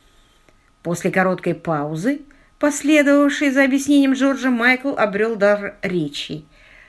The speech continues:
"А что в том таинственном свёртке, который они потеряли?" спросил он.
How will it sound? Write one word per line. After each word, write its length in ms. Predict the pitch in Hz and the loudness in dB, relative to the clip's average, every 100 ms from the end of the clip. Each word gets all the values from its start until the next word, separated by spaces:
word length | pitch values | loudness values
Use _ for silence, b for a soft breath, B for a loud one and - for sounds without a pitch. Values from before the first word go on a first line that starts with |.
| b b b b b b b b - | b b b b b b b b -6
"А 500 | 220 254 262 269 277 | 0 4 6 6 4
что 540 | - - - 403 370 | 2 -4 2 4 6
в 120 | 226 - | 2 2
том 360 | 269 262 233 | 2 2 2
таинственном 600 | 233 302 294 262 - 269 | 4 6 6 2 0 0
свёртке, 580 | 285 320 349 240 185 202 | 0 2 4 4 2 -2
который 400 | 202 220 240 240 | 0 2 4 4
они 160 | 240 254 | 4 2
потеряли?" 600 | 277 320 349 254 170 135 | 0 2 4 4 2 -2
спросил 460 | - - 165 160 139 | -8 -8 -6 -6 -6
он. 160 | 143 | -10